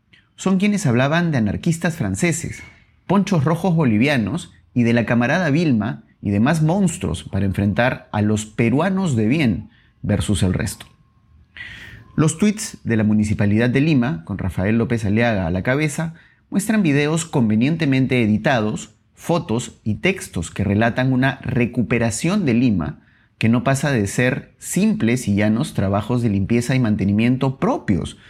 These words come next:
de una ciudad que ha visto marchar a sus ciudadanos contra el gobierno, exigiendo y reclamando por hechos que, a sentir de muchos, afectan gravemente nuestra ya débil democracia.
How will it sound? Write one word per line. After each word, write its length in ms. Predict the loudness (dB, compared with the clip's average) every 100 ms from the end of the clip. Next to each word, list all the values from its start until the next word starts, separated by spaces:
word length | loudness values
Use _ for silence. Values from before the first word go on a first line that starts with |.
| -20 _
de 100 | 0
una 220 | 2 2 2
ciudad 560 | 0 2 0 -2 -8
que 100 | -2
ha 40 | 0
visto 320 | 0 0 -2
marchar 480 | -2 -4 0 0 0
a 60 |
sus 200 | -4 -4
ciudadanos 720 | -2 -2 0 0 0 -4 -8 -16 _ -8
contra 240 | -2 0
el 80 | 2
gobierno, 600 | 2 2 2 0 -2 -6 -16 _ -6
exigiendo 560 | -2 -2 0 0 0
y 20 |
reclamando 580 | 0 0 0 0 0 -2
por 140 | 0 0
hechos 500 | 0 -2 -4 -8 -2
que, 360 | 0 0 -4 -6
a 80 |
sentir 500 | -4 -2 -2 0 0
de 120 | 2 0
muchos, 560 | 0 -2 -4 -10 -14 -20 -20 -6
afectan 560 | -4 0 0 2 0 0
gravemente 840 | 0 0 0 2 2 2 0 -2 -4
nuestra 340 | -6 -4 -2
ya 180 | 0 0
débil 360 | 2 2 2 2
democracia. 640 | 0 -2 -6 -8 -16